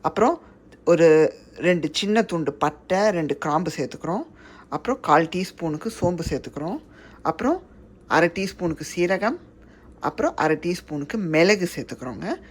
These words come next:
அப்புறம் இந்த முழு தனியா வந்து பார்த்தீங்கன்னா, ஒரு ஒன்றரை டேபிள் ஸ்பூனுக்கு தேவைப்படும். நான் வந்து காஞ்ச மிளகா சேர்க்கல. காஞ்ச மிளகாயும் சேர்த்து அரைச்சா நல்லாயிருக்கும். But நான் அது பவுடரா தாங்க சேர்க்க போறேன். ஏன்னா, காஞ்ச மிளகா வந்து சேர்த்து அரைக்கும் போது எங்களுக்கு அந்த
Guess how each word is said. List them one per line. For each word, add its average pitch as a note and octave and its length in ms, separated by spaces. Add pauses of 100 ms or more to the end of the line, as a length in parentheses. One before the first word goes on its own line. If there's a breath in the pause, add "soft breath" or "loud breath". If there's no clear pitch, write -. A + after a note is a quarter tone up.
(220 loud breath)
அப்புறம் G#3 280
இந்த D#3 140
முழு G3 360
தனியா F3+ 300
வந்து D3+ 200
பார்த்தீங்கன்னா, D3 560 (160)
ஒரு D3+ 280
ஒன்றரை D#3 480
டேபிள் D#3 100
ஸ்பூனுக்கு A2 460
தேவைப்படும். - 460 (420 loud breath)
நான் E3+ 140
வந்து F#3 240
காஞ்ச G3+ 280
மிளகா E3 320
சேர்க்கல. C#3 300 (100)
காஞ்ச E3 260
மிளகாயும் E3+ 380
சேர்த்து F#3+ 400
அரைச்சா D3 280
நல்லாயிருக்கும். E3 640 (380 loud breath)
But E3 80
நான் D#3 200
அது D3 120
பவுடரா G3 340
தாங்க D3+ 220
சேர்க்க D3 260
போறேன். D3+ 400
ஏன்னா, D#3 40
காஞ்ச D#3+ 360
மிளகா D3+ 260
வந்து C#3+ 440 (240 loud breath)
சேர்த்து G#3+ 440
அரைக்கும் E3 360
போது D#3 840
எங்களுக்கு G3+ 440
அந்த D#3 200